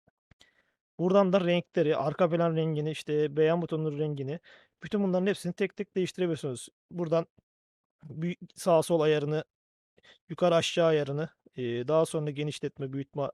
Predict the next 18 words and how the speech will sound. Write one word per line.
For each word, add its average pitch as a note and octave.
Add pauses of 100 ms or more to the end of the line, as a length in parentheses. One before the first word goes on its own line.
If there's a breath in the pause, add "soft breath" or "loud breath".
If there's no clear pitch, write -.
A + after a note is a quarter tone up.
ayarları, B2+
bütün F#3+
ayarlarını D#3+
buradan D#3
tek -
tek -
yapabiliyorsunuz C3+
arkadaşlar. - (580 loud breath)
Bu F3+
kısımlara F3+
geldiğiniz E3+
zaman D#3+
bunları D3+
yapabilirsiniz. C#3+ (960)
Buradan F3
istediğiniz F3
şeyi E3
ayarlayabiliyorsunuz. D#3+